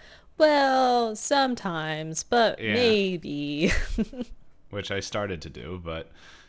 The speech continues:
Speaker 2: it's like, "No, just go." And so, yeah. Um, so, sorry if I'm cutting you off.
Speaker 1: No,
Speaker 2: Is
Speaker 1: it's
Speaker 2: there more?
Speaker 1: okay. I was just
Speaker 2: No?
Speaker 1: gonna say, uh, so since we've taken those before this,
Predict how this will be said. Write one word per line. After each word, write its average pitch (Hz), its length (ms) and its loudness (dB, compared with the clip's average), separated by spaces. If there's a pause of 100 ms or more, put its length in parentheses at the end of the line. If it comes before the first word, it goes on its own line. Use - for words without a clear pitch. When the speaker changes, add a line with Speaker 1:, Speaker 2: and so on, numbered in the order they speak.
(240)
Speaker 2:
it's - 240 -14
like, 85 280 -8
"No, 92 240 -4
just 90 240 -12
go." 82 360 -6 (200)
And 90 140 -10
so, 90 480 -6 (600)
yeah. 180 160 -8 (1200)
Um, 98 440 -4 (1500)
so, 110 1120 -6
sorry 85 300 -4
if 82 80 -10
I'm 80 100 -10
cutting 78 240 -10
you 65 100 -16
off. - 300 -20 (240)
Speaker 1:
No, 415 120 -6
Speaker 2:
Is - 120 -6
Speaker 1:
it's - 100 -6
Speaker 2:
there 233 80 2
more? 185 100 -6
Speaker 1:
okay. 170 140 -8 (360)
I 220 100 2
was 233 100 4
just 214 120 0
Speaker 2:
No? 214 80 0
Speaker 1:
gonna 196 120 -2
say, 165 380 2
uh, 156 420 0
so 170 460 2
since 190 260 -4
we've 185 160 0
taken 180 360 -2
those 165 460 -2
before 185 520 0
this, 147 480 -2